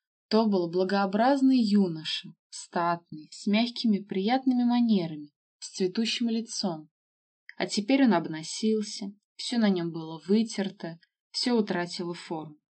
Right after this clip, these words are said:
Сам он потерял свою статность,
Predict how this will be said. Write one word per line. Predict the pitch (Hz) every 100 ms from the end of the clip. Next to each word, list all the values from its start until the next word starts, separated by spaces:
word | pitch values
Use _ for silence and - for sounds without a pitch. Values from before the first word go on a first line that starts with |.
| _ _ _ _ -
Сам | - 285 269
он | 254
потерял | 254 262 277 269 202
свою | - 165 160
статность, | - 170 151 151 151 - -